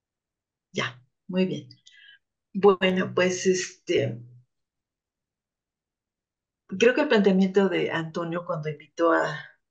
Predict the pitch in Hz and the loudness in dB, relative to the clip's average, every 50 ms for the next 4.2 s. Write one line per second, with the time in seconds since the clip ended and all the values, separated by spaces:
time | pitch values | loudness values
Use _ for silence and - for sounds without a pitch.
0 | _ _ _ _ _ _ _ _ _ _ _ _ _ - 170 170 170 180 165 - | _ _ _ _ _ _ _ _ _ _ _ _ _ -2 -2 0 0 -2 -6 -4
1 | - 180 170 175 175 175 - - 185 160 151 151 139 139 - - - - - - | -4 -4 -2 -2 -4 -4 -2 -2 -2 -2 0 -2 -2 -2 -2 -4 -6 -8 -14 -18
2 | _ _ _ _ _ _ _ _ _ - - 185 185 - 202 190 185 - - 165 | _ _ _ _ _ _ _ _ _ -6 -6 -4 -2 0 0 0 -2 -4 -6 -4
3 | 175 196 196 - - _ _ - 165 160 - - 196 190 196 190 185 190 196 190 | -4 -6 -6 -10 -20 _ _ -10 -10 -10 -8 -4 0 0 0 2 2 0 0 0
4 | 175 214 190 | 0 0 -2